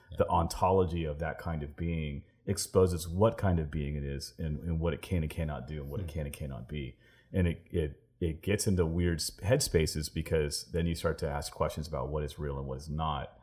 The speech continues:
Speaker 1: Mm-hmm.
Speaker 2: Um,
Speaker 1: Yeah,
Speaker 2: and
Speaker 1: because more people, like, kids, more kids recognize, well, a certain type of kid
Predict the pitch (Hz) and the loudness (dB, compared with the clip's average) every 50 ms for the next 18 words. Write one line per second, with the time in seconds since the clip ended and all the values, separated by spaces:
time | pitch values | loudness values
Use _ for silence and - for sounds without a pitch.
0 | _ - 98 101 101 90 78 87 87 - _ - 82 85 80 73 69 65 60 55 | _ -10 -8 -6 -6 -6 -8 -10 -12 -14 _ 0 2 4 4 4 2 0 -2 -6
1 | 53 - - _ - 117 113 107 95 90 82 - - 104 95 - 104 101 101 98 | -8 -10 -10 _ 4 6 8 8 8 6 4 2 -2 -4 -4 -4 -4 -4 -4 -4
2 | - 101 90 - - 80 82 82 80 82 80 80 - - - - 107 90 85 - | -6 -10 -10 -10 -8 -8 -8 -8 -6 -4 -6 -6 -6 -8 -8 -8 -6 -6 -6 -10
3 | - - 95 98 98 95 - - - 107 95 85 87 85 80 - 82 - 80 76 | -10 -10 -8 -6 -6 -6 -8 -8 -6 -6 -6 -4 -4 -4 -4 -4 -6 -8 -6 -6
4 | 73 76 73 73 78 - - - _ _ _ _ _ _ _ _ _ - - - | -6 -6 -6 -6 -8 -8 -10 -12 _ _ _ _ _ _ _ _ _ -18 -16 -14
5 | - - - - - - - - - - 76 78 - - - - - - - - | -14 -12 -12 -12 -10 -10 -10 -10 -10 -12 -12 -12 -12 -12 -12 -12 -14 -14 -14 -14
6 | - | -14